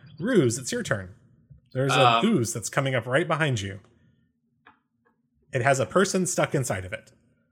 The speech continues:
Speaker 2: Mm-hmm. Um, uh, so I'm, I'm going to feel this convalescent touch of this illusion and kinda, uh,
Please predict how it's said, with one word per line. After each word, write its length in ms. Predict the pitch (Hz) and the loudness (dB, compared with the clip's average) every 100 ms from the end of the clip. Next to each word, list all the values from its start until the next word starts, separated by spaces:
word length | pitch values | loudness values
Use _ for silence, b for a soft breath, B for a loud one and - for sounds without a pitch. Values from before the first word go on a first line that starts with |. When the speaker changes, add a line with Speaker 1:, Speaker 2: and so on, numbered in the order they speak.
| _ _ _ 156 | _ _ _ -2
Speaker 2:
Mm-hmm. 880 | 147 151 185 240 _ _ - - | 0 0 -4 -8 _ _ -16 -2
Um, 540 | 127 127 127 120 113 113 _ _ _ _ _ _ _ _ _ _ _ _ - | 2 4 2 0 -10 -14 _ _ _ _ _ _ _ _ _ _ _ _ -2
uh, 540 | 120 113 110 107 110 | 2 4 4 2 0
so 320 | 113 127 117 | 0 0 2
I'm, 260 | 113 120 120 127 | 4 2 0 -2
I'm 220 | 127 123 | 0 2
going 200 | 131 127 | 0 0
to 100 | 117 | -8
feel 260 | - 175 156 | 0 0 2
this 180 | 123 | 0
convalescent 840 | - - 165 160 143 143 - 123 - | -2 0 0 0 0 0 0 -8 0
touch 340 | - - - | 2 2 0
of 120 | 120 - | -12 -12
this 180 | - | -12
illusion 560 | 104 - 113 110 104 95 _ _ _ _ _ - | -14 -14 -14 -14 -18 -18 _ _ _ _ _ -8
and 160 | 101 | -4
kinda, 420 | 120 107 107 104 - _ _ - | -2 2 2 0 -4 _ _ -2
uh, 360 | 107 101 98 | 2 2 0